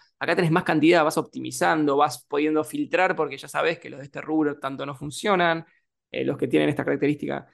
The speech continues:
Entonces, como que te permite meterte en un proceso mucho más avanzado. A nosotros, de hecho, nos permitió escalar hasta tener, eh, cinco vendedores en una empresa, dos en la otra, entonces en total ya son siete vendedores con un líder de ventas.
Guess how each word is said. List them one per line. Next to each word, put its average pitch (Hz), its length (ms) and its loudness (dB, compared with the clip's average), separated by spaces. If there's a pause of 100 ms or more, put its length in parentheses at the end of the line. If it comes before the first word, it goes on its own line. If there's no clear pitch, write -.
(160)
Entonces, 180 320 0
como 147 340 0
que 139 160 -6
te 135 140 -6
permite 156 520 0
meterte 156 960 -2
en 127 80 -10
un 156 80 -4
proceso 151 280 -2
mucho 165 160 0
más 156 100 0
avanzado. 196 400 4
A - 80 2
nosotros, 185 240 4
de 175 60 6
hecho, 190 120 2
nos 156 80 2
permitió 139 260 -2
escalar 170 520 2
hasta 131 200 -4
tener, 151 380 -6 (360)
eh, 139 360 -4
cinco 156 320 0
vendedores 147 300 4
en 147 60 -4
una 143 80 -2
empresa, 151 420 0
dos 147 200 -4
en 135 100 -12
la 143 120 0
otra, 165 360 -2
entonces 139 200 -16
en 135 60 -20
total 139 140 -12
ya 135 80 -20
son 131 140 -16
siete 147 320 2
vendedores 160 520 6
con 135 160 -6
un 135 120 -10
líder 143 220 -4
de 143 80 -2
ventas. 180 480 2